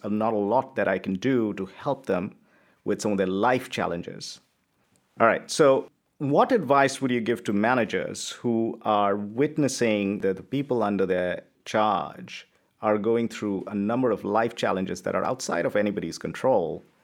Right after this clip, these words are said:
uh, and beginning to realize that that affects their motivation and their work, uh, productivity and their adaptive performance? Uh, what advice would you have for them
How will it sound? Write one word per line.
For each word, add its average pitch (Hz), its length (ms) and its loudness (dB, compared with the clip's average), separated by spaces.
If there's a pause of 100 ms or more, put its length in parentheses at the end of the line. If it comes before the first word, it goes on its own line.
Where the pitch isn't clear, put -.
(480)
uh, 92 400 2
and 104 160 -2
beginning 123 260 0
to 95 100 -10
realize 98 500 2
that - 260 -4
that 107 120 -2
affects - 380 -2
their 98 100 2
motivation 92 720 -2
and 90 140 -6
their 87 100 -2
work, 101 500 -2 (140)
uh, 92 280 -2
productivity 92 760 -2
and 85 100 -6
their 82 140 -6
adaptive 90 720 -6
performance? 110 600 -2 (680)
Uh, - 80 -16
what 170 260 2
advice 117 400 2
would 107 100 -4
you 95 100 0
have 95 200 -2
for 92 120 -6
them 82 240 -8